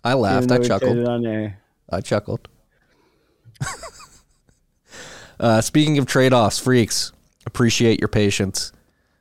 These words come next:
Speaker 1: for the release of last week's episodes. We make trade-offs when we do live shows.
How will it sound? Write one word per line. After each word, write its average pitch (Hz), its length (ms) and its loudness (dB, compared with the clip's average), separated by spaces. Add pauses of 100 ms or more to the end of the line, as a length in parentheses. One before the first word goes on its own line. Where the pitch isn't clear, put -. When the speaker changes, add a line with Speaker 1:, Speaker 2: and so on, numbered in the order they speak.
(160)
Speaker 1:
for 107 120 -2
the 95 80 -2
release 95 480 0 (280)
of 104 120 -2
last 95 300 -2
week's 87 200 -4
episodes. 90 680 -4 (840)
We 110 180 -2
make 101 180 0
trade-offs 92 640 0
when 92 120 -6
we 90 80 -2
do 87 100 -2
live 82 260 -2
shows. - 480 -4